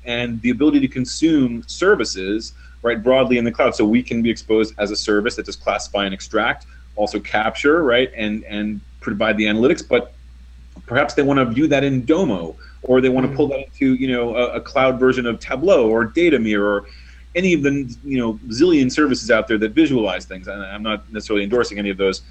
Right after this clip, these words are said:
Speaker 1: just
Speaker 2: Mm.
Speaker 1: saying that those are some of the things that people are doing with it. Um, and, and that's, uh, that's, that's, that's a big change, because it used to be very siloed, right? You're gonna put it in our data warehouse.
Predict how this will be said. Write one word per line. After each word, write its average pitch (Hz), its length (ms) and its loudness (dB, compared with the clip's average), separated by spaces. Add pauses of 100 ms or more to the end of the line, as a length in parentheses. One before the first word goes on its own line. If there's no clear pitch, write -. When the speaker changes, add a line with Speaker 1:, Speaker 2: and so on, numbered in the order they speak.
(340)
Speaker 1:
just 135 120 0
Speaker 2:
Mm. - 20 -6
Speaker 1:
saying 127 260 2
that 117 220 -8
those 127 180 6
are 123 60 2
some 147 180 0
of 139 60 4
the 131 80 4
things 120 220 0
that 127 100 0
people 113 240 -2
are 127 40 2
doing 175 280 2
with 92 160 -4
it. 82 120 -6 (120)
Um, 101 420 -6 (140)
and, 113 360 -2
and 117 200 -4
that's, 151 320 -2
uh, 131 420 2 (320)
that's, 147 320 0 (100)
that's, 156 440 0 (120)
that's 214 220 -2
a - 20 6
big 196 240 -6
change, 127 440 -2
because 131 240 -2
it 147 60 2
used 175 200 -2
to 160 60 -8
be 151 100 2
very 143 380 4
siloed, 180 640 4
right? 160 140 4
You're 143 80 0
gonna 127 120 0
put 143 180 0
it 139 80 2
in 131 140 2
our 113 180 2
data 113 240 0
warehouse. 156 640 2